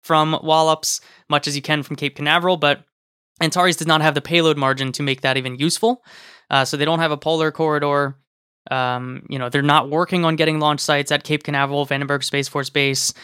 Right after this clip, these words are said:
anything like that. So, you know, and the upgraded Antares is gonna do what the Antares now does, just can carry a little bit more mass up. So there has to be some other motivation here for Northrop Grumman, or else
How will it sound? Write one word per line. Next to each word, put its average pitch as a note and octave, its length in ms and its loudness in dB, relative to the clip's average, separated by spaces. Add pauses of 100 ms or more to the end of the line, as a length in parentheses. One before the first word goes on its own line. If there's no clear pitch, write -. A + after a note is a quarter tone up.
(240)
anything C#3+ 360 -2
like D3 240 -6
that. B2+ 300 -2
So, C3+ 380 -2 (440)
you D3 60 -4
know, C3+ 120 2
and C#3 200 0 (120)
the D#3 100 0
upgraded F#3 360 2
Antares F3 440 2
is D#3 80 0
gonna D#3 160 2
do D#3+ 220 0
what D#3+ 160 0
the D#3+ 100 0
Antares D#3+ 400 2
now F3+ 180 2
does, C#3+ 360 -2
just - 260 -4
can C3+ 140 -8
carry D3 260 0
a C#3+ 60 0
little C#3+ 120 -2
bit C3+ 140 -2
more C3 220 -4
mass D3+ 340 0
up. - 260 -14 (380)
So E3+ 240 2
there F3+ 300 0
has F3+ 180 0
to - 80 -4
be G#3+ 80 2
some G3+ 380 2
other F3+ 200 4
motivation D3+ 640 2
here A#2 500 -12 (400)
for D3 260 0
Northrop C#3 300 -2
Grumman, F3 340 2
or D#3 120 2
else - 340 -2